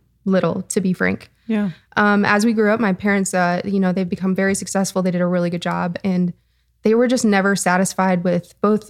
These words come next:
Speaker 1: all of my parents. I have four, I would consider I have four.
Speaker 2: Okay.
Speaker 1: You know, my parents were divorced and, you know, remarried and things like that since I was seven. So I've always had a big family. So when I say all girls, I have two stepsisters that are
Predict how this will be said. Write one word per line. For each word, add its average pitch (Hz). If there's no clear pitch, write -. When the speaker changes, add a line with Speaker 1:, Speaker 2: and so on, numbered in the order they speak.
Speaker 1:
all 208
of 175
my 170
parents. 175
I 185
have 175
four, -
I 190
would 175
consider 185
I 175
have 170
four. 170
Speaker 2:
Okay. 175
Speaker 1:
You 214
know, 208
my 196
parents 190
were 196
divorced 180
and, 175
you 196
know, 175
remarried 180
and 170
things 185
like 180
that 185
since 196
I 190
was 175
seven. 170
So 175
I've 180
always 175
had 185
a -
big 170
family. 170
So 226
when 214
I 202
say 269
all 240
girls, 185
I 190
have 185
two -
stepsisters 185
that 180
are 175